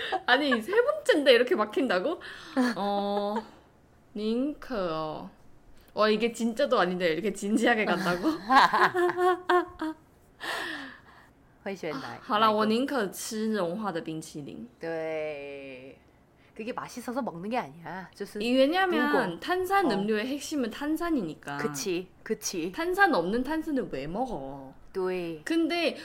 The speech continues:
Speaker 1: 녹음 아이스크림은 그냥 내가 '그래, 이거 요구르트라'라고 생각하면서
Speaker 2: <laughs>
Speaker 1: 먹을 수는 있는데. 그래, 그건 맞아.
Speaker 2: 그치.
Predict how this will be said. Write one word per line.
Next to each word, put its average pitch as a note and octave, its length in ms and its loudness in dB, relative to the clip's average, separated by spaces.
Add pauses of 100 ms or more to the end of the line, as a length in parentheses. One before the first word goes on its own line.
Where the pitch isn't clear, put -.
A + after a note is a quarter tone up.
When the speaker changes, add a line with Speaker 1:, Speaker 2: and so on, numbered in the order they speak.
(100)
Speaker 1:
녹음 B3+ 440 2
아이스크림은 A3+ 640 0
그냥 A#3+ 180 -2
내가 F3+ 200 0
'그래, G3+ 280 -4
이거 F3 140 -2
요구르트라'라고 F3 1160 -4
생각하면서 G#3 720 -6
Speaker 2:
<laughs> - 20 -6
Speaker 1:
먹을 E3 240 -6
수는 C4+ 260 -6
있는데. E3+ 600 -10 (880)
그래, F#3 400 -8
그건 A3 240 -4
맞아. D#3 400 -10 (760)
Speaker 2:
그치. - 460 -8